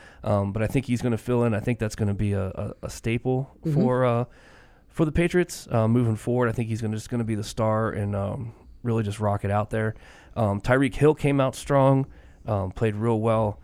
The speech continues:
Speaker 1: Um, the Chiefs, the whole Chiefs team played real well. I mean, there's not much to say there. Um, one, one minor setback the Chiefs might have is that the Eric Berry injury. Um,
Speaker 2: Yeah.
Speaker 1: that was definitely a bummer, out for
Speaker 2: Yeah.
Speaker 1: the year.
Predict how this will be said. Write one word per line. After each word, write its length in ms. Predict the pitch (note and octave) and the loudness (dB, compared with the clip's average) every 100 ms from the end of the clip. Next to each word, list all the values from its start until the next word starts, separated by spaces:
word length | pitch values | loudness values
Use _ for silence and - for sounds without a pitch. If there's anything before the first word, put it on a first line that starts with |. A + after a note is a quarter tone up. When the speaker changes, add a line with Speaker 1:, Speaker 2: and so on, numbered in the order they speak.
| - - - | -20 -20 -8
Speaker 1:
Um, 340 | G#2 G#2 - A2+ | -6 -4 -6 -10
the 80 | |
Chiefs, 300 | G#2+ F3 F#3+ - | -6 -4 -4 -4
the 80 | A#2 | 0
whole 140 | F#3+ | 0
Chiefs 320 | C3 B2+ G2 - | 0 -2 -4 -8
team 300 | - B2+ F#2 | -6 -4 -4
played 240 | G2+ G2 | -6 -4
real 180 | G2 G2+ | -4 -2
well. 180 | G2 G2 | -2 -2
I 40 | |
mean, 200 | G2+ G2+ | -2 -2
there's 160 | G#2 A2+ | -2 -2
not 100 | G2 | -2
much 180 | G2 - | -4 -6
to 80 | |
say 240 | - G2+ F#2+ | -6 -4 -2
there. 280 | G2+ G2 - - - - - | -2 -4 -6 -14 -20 -20 -4
Um, 380 | G#2 G2 F#2+ A2 | -2 0 -2 0
one, 400 | C#3 D3 A2+ - - | 4 4 2 -4 -12
one 280 | - C3+ C#3 | -4 0 2
minor 340 | A2 A#2 C3+ A#2 | 4 4 4 2
setback 400 | C#3 A#2+ A#2 G#2+ | 0 0 0 -2
the 80 | |
Chiefs 260 | G2 A#2+ G#2+ | -6 -6 -4
might 140 | G#2 | -2
have 200 | G#2+ G#2 | -2 -2
is 100 | G2+ | -2
that 180 | G2+ F#2+ | -4 -4
the 140 | G2+ G2+ | -4 -4
Eric 220 | G#2+ - | -4 -4
Berry 260 | G2 G2 F2+ | -4 -4 -4
injury. 440 | F#2 F#2+ G2 G2+ _ - - - - | -6 -6 -8 -10 _ -20 -20 -20 -6
Um, 440 | G2 F#2 F#2 F#2 - | -4 -2 -4 -6 0
Speaker 2:
Yeah. 180 | A#2+ A2 | 4 4
Speaker 1:
that 140 | G#2 | 4
was 120 | G2+ G2+ | 2 -2
definitely 320 | G#2 - G2 | -4 -2 -4
a 40 | |
bummer, 340 | F#2 G2+ G2 F2 | -2 -2 -2 -2
out 180 | G#2+ - | -4 -4
for 80 | |
Speaker 2:
Yeah. 120 | G2+ G#2 | -4 -2
Speaker 1:
the 60 | |
year. 220 | G#2+ G#2 | -2 -2